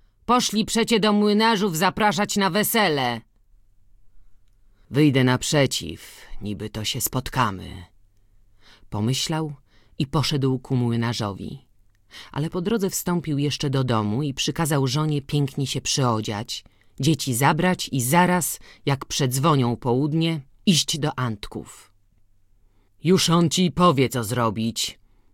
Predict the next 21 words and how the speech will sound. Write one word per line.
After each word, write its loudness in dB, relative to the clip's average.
Nic 6
sama 6
nie 6
rób 4
i 6
nie 6
miarkuj, 2
boś 2
głupia. 0
A 4
ino 4
jak 2
będzie 4
potrza, 2
to 2
beknij, 0
ojcowe 2
nogi 2
obłap 2
i -4
proś. 0